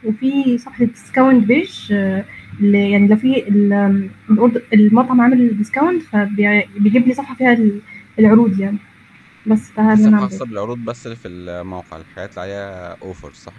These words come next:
Speaker 2: كده؟
Speaker 1: اه، بالظبط، اه.
Speaker 2: اوكي، ماشي. تمام،
Speaker 1: بس
Speaker 2: كملي.
Speaker 1: كده. لا، بس كده هم دول.
Speaker 2: الجزء بتاع الصفحات اللي كنت بتتكلمي فيه من شويه.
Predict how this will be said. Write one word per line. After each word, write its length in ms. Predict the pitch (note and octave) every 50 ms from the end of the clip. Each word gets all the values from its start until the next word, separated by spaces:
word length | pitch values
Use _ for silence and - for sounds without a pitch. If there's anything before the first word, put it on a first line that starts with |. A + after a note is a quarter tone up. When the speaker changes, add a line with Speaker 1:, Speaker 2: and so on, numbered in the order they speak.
| -
Speaker 2:
كده؟ 200 | - A#2+ D#3+ F3 - _ _ A3
Speaker 1:
اه، 140 | A3+ A3+
بالظبط، 540 | A3 G#3 G#3+ F#3+ F#3+ G#3 A3 G#3+ A3 - -
اه. 40 | - G3 G3
Speaker 2:
اوكي، 180 | F#3+ F3+ E2+ D#2+ - - - - - - _ -
ماشي. 240 | E2 D#2+ D#2+ - _ - - - _ _ _ - - _ _ _ _ - - _ _ _ _ - _ _ _ _ _ _ - _ _ _ _ - - - - -
تمام، 200 | G2+ G#2 G#2 F2+ -
Speaker 1:
بس 140 | G#3 A3 G#3
Speaker 2:
كملي. 160 | - - -
Speaker 1:
كده. 220 | A3 G#3 G3 G#3 G#3+ - - - - - - - - - - - - - - - A3
لا، 100 | G3 -
بس 140 | A3+ A#3 A#3+ - - -
كده 160 | G#3+ G3 G3+ G#3
هم 160 | G#3+ A3 G#3
دول. 160 | G3 G3 G#3 G3 - F#2+ F#2+ F#2+ F#2+ F#2 F#2 G2+
Speaker 2:
الجزء 300 | A#2+ C3 B2+ B2+ B2 A#2 A2+ -
بتاع 100 | - A#2 A2
الصفحات 360 | G2+ - B2 - - D3 C#3 - -
اللي 100 | G2+ G2
كنت 100 | - - - -
بتتكلمي 280 | - - G#2 A#2 A#2+ A2+ -
فيه 80 | - A2+
من 80 | A2+ A2+ - -
شويه. 120 | G#2 D#2